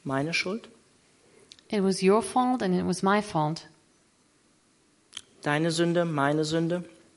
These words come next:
Speaker 2: Your sin and my sin.
Speaker 1: Unsere Sünde hat Jesus Christus den Weg des Kreuzes gehen lassen.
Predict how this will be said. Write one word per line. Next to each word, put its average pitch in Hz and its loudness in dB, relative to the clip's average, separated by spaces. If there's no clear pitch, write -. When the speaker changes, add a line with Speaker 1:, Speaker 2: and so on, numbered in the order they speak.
Speaker 2:
Your 202 0
sin 226 -2
and 196 2
my 208 2
sin. 160 0
Speaker 1:
Unsere 147 0
Sünde 185 6
hat 156 0
Jesus 147 2
Christus - -4
den 139 -2
Weg 160 2
des 147 -4
Kreuzes 147 -4
gehen 135 -2
lassen. 123 -6